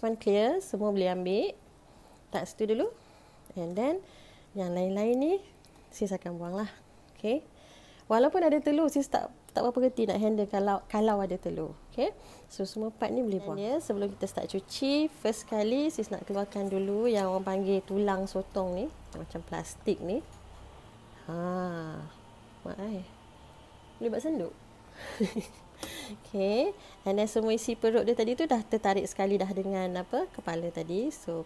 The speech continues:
quite clean. And untuk yang lapisan luar ni, setengah orang suka kekalkan, setengah orang nak buang.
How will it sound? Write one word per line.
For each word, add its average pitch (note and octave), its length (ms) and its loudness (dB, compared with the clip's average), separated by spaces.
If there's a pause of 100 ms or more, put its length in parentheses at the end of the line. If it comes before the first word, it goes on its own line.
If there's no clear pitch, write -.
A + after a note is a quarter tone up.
(140)
quite - 240 2
clean. G3+ 320 4 (720)
And A3+ 560 4 (160)
untuk B3 240 4
yang A#3+ 320 2
lapisan B3+ 400 2
luar D4 320 2
ni, A#3+ 80 2
setengah A3+ 320 0
orang A#3+ 160 2
suka G#3 560 2
kekalkan, F#3+ 800 -2
setengah F3+ 320 -6
orang G#3+ 400 -2
nak - 60 -10 (100)
buang. E3+ 400 -2